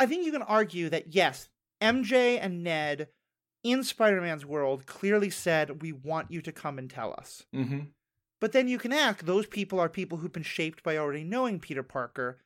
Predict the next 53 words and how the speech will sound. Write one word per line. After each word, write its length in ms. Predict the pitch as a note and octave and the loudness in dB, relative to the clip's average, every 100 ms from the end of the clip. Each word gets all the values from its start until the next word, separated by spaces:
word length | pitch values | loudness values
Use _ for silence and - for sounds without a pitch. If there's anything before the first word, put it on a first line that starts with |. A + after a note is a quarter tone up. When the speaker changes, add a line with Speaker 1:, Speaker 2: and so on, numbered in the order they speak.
| _ _ _ _ | _ _ _ _
Speaker 1:
So 100 | - | -4
does 140 | A3+ G3+ | 0 4
that 180 | B3+ B3 | 4 4
mean 200 | B3 G#3+ | 0 0
that 180 | F#3+ | -2
these 220 | - D#4+ E4 | -2 -2 -2
people 300 | A3 - D3+ | -6 -8 -10
have 140 | C#3 | -10
consented? 720 | - C#3 D3 B2+ B2+ A#2 B2 - _ _ _ _ _ _ _ _ _ - | -14 -12 -8 -8 -8 -10 -10 -16 _ _ _ _ _ _ _ _ _ -10
<sighs> 60 | - - - - - - _ - _ _ | -6 -6 -6 -8 -10 -14 _ -20 _ _
It's 180 | B3+ - | -12 -6
so 320 | - - C4+ | -4 4 6
thorny, 520 | B3+ - F3+ G3 C4+ D4+ | 6 0 -4 -4 -2 -2
but 120 | G#3 | -2
I 60 | |
think 220 | G3 B3+ C4 | -2 -4 -4
you, 140 | A#3 | -2
like, 220 | G3+ F#3+ - _ _ - | 0 0 -2 _ _ -4
the 100 | A3 | -4
closest 720 | - - A3 C4 - D#4+ - | -4 0 4 4 4 0 0
thing 200 | B3+ A3 | -2 0
you 100 | F#3+ | -2
have 480 | G3 A3+ A3+ F#3 D3+ | 0 2 4 2 0
to 100 | F#3+ | -2
those 260 | E3 F3 | 2 2
people 280 | E3 F#3+ E3 | 2 -4 -4
consenting 600 | E3+ E3 G3+ G#3+ F#3+ D#3 | -10 2 2 4 0 -2
was 160 | D3 C#3+ | -4 -6
a 60 | |
clear 340 | D#3+ - D3 B2+ | -8 -8 -6 -4
yes. 540 | A2 - - - - - _ - | -6 -12 -14 -18 -20 -20 _ -12
Speaker 2:
Right. 400 | A#2 A2+ A#2+ A#2 | -10 0 4 4
Speaker 1:
And 340 | F3+ E3+ E3+ - _ _ _ _ _ _ _ _ _ _ _ _ _ _ - _ | 4 0 -6 -14 _ _ _ _ _ _ _ _ _ _ _ _ _ _ -20 _
I 100 | A3 | 0
think, 220 | A#3+ G#3+ | 2 2
yeah, 180 | G#3+ G3 | 4 4
maybe 320 | E3 F3+ G#3 | 4 0 -2
if 60 | A3+ | -2
he 120 | G#3 | 2
asks 340 | F#3 F#3 - A3 | 2 2 -4 -4
it 120 | G3 | -4
in 60 | F#3 | -6
some 260 | F#3 F3 | -6 -6
kind 260 | E3+ F3 E3+ | -4 -2 -2
of 80 | D#3 | 0
a, 60 | |
like, 160 | D3 C#3+ | -2 -4
"Hey, 240 | - F3 | -4 -2
would 180 | E3 D#3 | -2 -6
you 80 | D3+ | -10
want," 240 | D3+ C#3+ F#3 | -8 -6 -6
like, 120 | E3+ | -4
it, 180 | A#3 - | -6 -8